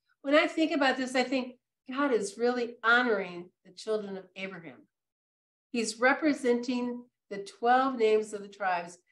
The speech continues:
And all of these guys aren't super great guys. Some of them do some really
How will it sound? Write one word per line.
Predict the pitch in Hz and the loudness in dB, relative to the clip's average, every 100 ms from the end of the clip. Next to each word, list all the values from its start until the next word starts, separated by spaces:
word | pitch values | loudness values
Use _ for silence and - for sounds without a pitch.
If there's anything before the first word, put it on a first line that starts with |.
| _ | _
And | 202 202 202 | -2 0 2
all | 269 370 | 2 2
of | |
these | 311 226 202 | 0 -2 0
guys | 190 214 233 | 2 2 0
aren't | 180 180 - _ _ _ _ _ _ _ _ _ _ _ _ | -2 -4 -10 _ _ _ _ _ _ _ _ _ _ _ _
super | - - - 247 254 180 | -16 -14 -10 -8 -8 -10
great | 185 202 190 - | -2 -2 -2 0
guys. | 185 220 147 143 - | 2 2 -2 -10 -8
Some | 190 202 | -4 -4
of | 202 | -4
them | 175 160 - _ _ _ | -6 -8 -12 _ _ _
do | 214 | -8
some | 208 160 165 | -8 -8 -6
really | 196 165 | -4 -4